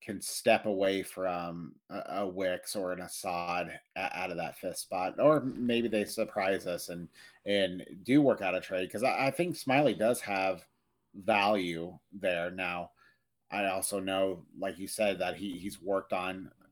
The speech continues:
on some stuff this year, and maybe he just proves out that he's the better pitcher out of the group. So it's gonna be really fun, um, for, uh, you know, fun battle to watch for sure.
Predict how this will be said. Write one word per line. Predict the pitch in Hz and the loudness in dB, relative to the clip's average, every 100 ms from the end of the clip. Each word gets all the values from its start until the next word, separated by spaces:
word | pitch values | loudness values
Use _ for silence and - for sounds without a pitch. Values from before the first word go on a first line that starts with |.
| _ - - | _ -20 -10
on | 104 95 92 | -6 -6 -6
some | - 95 | -8 -4
stuff | - 104 101 | 0 0 0
this | 107 - | -4 -4
year, | 110 120 | 0 0
and | 104 | 2
maybe | 104 101 | 0 0
he | 104 | -4
just | 104 - | -4 -8
proves | - 107 98 | -4 -2 0
out | 104 92 | 0 0
that | 85 82 | -2 -4
he's | 95 | -8
the | 90 | -4
better | 90 87 | -4 -2
pitcher | - 101 - 87 80 | -4 -6 -6 -6 -6
out | 80 | -6
of | 76 | -10
the | 76 | -12
group. | 85 76 - | -12 -12 -10
So | - 85 85 - - _ _ | -6 -4 -4 -10 -18 _ _
it's | - | 2
gonna | 156 143 | 4 6
be | 113 | 6
really | 110 107 | 6 4
fun, | - 104 98 - | 2 -2 -2 -6
um, | 95 90 85 82 - _ - _ _ _ _ - | -6 -6 -8 -12 -18 _ -20 _ _ _ _ -6
for, | 123 - | -6 -4
uh, | 110 92 85 | -4 -4 -4
you | 101 | -4
know, | 92 | -2
fun | - 117 | 0 0
battle | 92 90 85 80 | 0 0 0 -4
to | 78 | -4
watch | 80 78 - | -4 -6 -10
for | 85 | -16
sure. | - 85 80 | -10 -8 -8